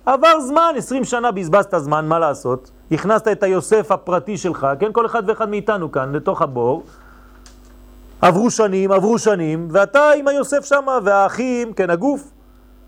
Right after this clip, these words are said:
שואל את עצמו, "אולי, אה, עשינו טעות", כן?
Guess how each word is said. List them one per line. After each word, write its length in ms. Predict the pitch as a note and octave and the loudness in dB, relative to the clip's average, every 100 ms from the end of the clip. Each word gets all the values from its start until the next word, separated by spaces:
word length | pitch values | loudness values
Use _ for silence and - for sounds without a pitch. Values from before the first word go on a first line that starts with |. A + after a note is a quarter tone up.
| - | -2
שואל 180 | E3+ G3+ | 2 2
את 100 | G3 | 0
עצמו, 260 | F3 E3+ | -6 -4
"אולי, 360 | E3+ D#3 E3+ E3 | 0 0 0 -2
אה, 300 | D#3 C#3 C3 C3 - - - | -2 -4 -6 -10 -18 -20 -10
עשינו 280 | B2+ F3 E3+ | -8 -4 -4
טעות", 500 | - A#2+ C3+ B2 - - - - - - - - - - - | -2 -2 -2 -4 -8 -20 -20 -20 -20 -20 -20 -20 -20 -18 0
כן? 200 | E3+ | 0